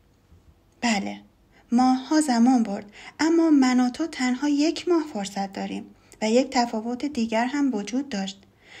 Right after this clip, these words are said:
تمرکز دودکش پاک کنی او همواره روی دردش بود، اما گفتگوی انتزاعی ما در مورد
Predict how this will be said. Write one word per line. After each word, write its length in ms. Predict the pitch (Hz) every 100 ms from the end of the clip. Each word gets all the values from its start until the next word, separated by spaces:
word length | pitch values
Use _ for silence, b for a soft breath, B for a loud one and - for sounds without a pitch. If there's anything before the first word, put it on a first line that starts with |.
| B -
تمرکز 760 | 214 208 202 202 202 240 254
دودکش 720 | 269 269 208 202 196 - 196
پاک 260 | 196 196 196
کنی 340 | - 202 226
او 460 | 240 240 254 220 214 B B -
همواره 720 | 226 226 220 220 214 254 277
روی 320 | 254 254 277
دردش 680 | 269 226 254 277 233 190 -
بود، 260 | 190 190 - _ -
اما 320 | 254 294 302
گفتگوی 680 | 294 226 - 226 220 269 302
انتزاعی 720 | 233 214 214 208 208 208 208
ما 300 | 208 214 247
در 220 | 254 214 208
مورد 380 | 202 202 254